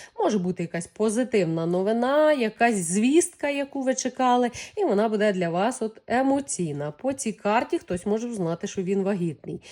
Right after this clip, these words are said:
По цій карті знов же може бути якась пропозиція, можливо, на роботі, можливо, якась пропозиція руки і серця, да? І вона буде от, е, вам приносити отаке за-, емоційне задоволення. Вівторок.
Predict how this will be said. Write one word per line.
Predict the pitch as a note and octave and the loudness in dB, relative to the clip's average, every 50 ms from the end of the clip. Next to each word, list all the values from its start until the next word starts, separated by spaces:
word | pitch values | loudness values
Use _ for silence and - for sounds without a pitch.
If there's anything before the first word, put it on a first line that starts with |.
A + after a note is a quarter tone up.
| - - - - - | -20 -20 -20 -12 -6
По | - C4 C4 | -4 -4 -2
цій | - - A#3 | -2 -4 -2
карті | - - A#3+ A#3+ A#3+ A#3+ - A3+ G#3 | 2 4 4 6 4 2 -2 -4 -4
знов | F#3 E3+ G3+ A3+ A#3+ A3 F#3+ D#3+ | -2 0 2 4 4 4 4 2
же | E3+ F#3 | 2 2
може | F#3+ G#3 G#3+ G3 F3 F#3 | 2 2 2 2 0 -2
бути | F3 G3 G3+ - E3 | -2 -2 -4 -4 -4
якась | D3+ D3 - E3+ E3+ - | -8 -8 -8 -8 -10 -10
пропозиція, | - - A#3 C4 C4+ C4+ D4+ D4+ C#4 G#3+ A3 A3 A3+ A3 G#3+ - - G#3+ A3 G#3+ G#3+ | -6 -4 -2 -2 0 0 -2 -2 0 2 2 2 2 2 -2 -4 -4 -2 0 0 0
можливо, | G3+ E3 D#3 C#3+ D3+ F#3 A3 B3 B3 | 0 -2 -2 -4 -2 -2 -2 0 0
на | A#3+ A#3+ B3+ | 0 0 0
роботі, | C4 A#3 F#3 E3+ G3 A3 G#3+ - G3+ | 0 0 0 0 0 -2 -2 -2 -2
можливо, | F#3+ F3+ F3 D#3 D3+ F3+ G#3+ A3+ A3+ A3+ | -2 -2 -2 -2 -2 -2 -2 0 2 2
якась | G3+ F#3+ F#3+ F#3+ - G#3 G#3+ G#3+ - - - - - - - - - - _ - F#3+ - G#3+ G3 B3 | 2 2 0 -2 -2 -2 -2 -2 -2 -8 -16 -18 -16 -18 -18 -20 -20 -20 _ -12 -8 -4 -2 -2 0
пропозиція | - A#3+ B3+ - A3+ A#3 G#3 A3 C4 C4+ - D4+ C4+ C4 | 2 0 0 2 0 0 2 2 2 2 2 2 2 4
руки | C4 B3+ G#3+ - A3+ A3+ A#3 A#3+ | 2 0 0 0 0 0 0 0
і | B3+ | -2
серця, | - - G3+ F#3 F#3 F3+ F3+ F3 - F3 E3 | -2 0 2 2 2 2 0 -4 -6 -6 -6
да? | E3+ E3 F3+ G3+ A#3+ D4 D4+ - | -4 -4 -2 -2 -2 -4 -6 -8
І | - - - A3 G#3+ G3 - - - - - | -8 -4 0 2 0 0 0 -4 -18 -16 -6
вона | - E3+ F3+ F3+ F#3+ G#3 B3+ | -2 0 2 2 4 2 2
буде | C#4 A#3+ G3+ E3 E3+ E3+ | 2 0 -2 -2 -2 -2
от, | E3 E3+ E3 - - | -2 -4 -6 -8 -10
е, | - - - - - G1+ - D#3 D#3+ | -12 -12 -10 -10 -12 -12 -10 -6 -2
вам | F#3+ G3 F3 D3+ D#3 G3 A3 C4 C#4+ D4 | -2 -2 -2 0 4 6 6 6 6 4
приносити | - A3+ G3+ G3 G3 G3+ G#3+ B3 - B3+ G#3+ - F3 | 2 0 2 2 4 4 2 2 0 -2 -2 -2 -2
отаке | F3 F3 - F#3 F3 - G#3+ A3 | -2 -2 -4 -6 -4 -4 -2 -2
за-, | G3+ D#3+ F3+ A3+ B3 B3+ - | -2 0 2 4 4 4 4
емоційне | A#3+ C4+ D#4 D#4+ D4+ C#4+ - - - G3+ G#3 G#3+ G#3 G3+ | 2 2 4 4 2 2 0 -2 -2 0 2 2 2 0
задоволення. | F#3 E3+ E3 E3 F3 F3 D#3+ D3 D3 C#3+ C#3+ D3+ D3 D3 C#3+ C#3 C#3+ | 0 -2 -4 -2 -2 -4 -4 -4 -6 -6 -6 -8 -8 -8 -8 -8 -6
Вівторок. | C#3+ F#3 B3+ D#4+ - - A3 F3 E3+ G3 G#3 - | -4 -4 -4 -4 -2 -2 -2 0 -2 -2 -6 -10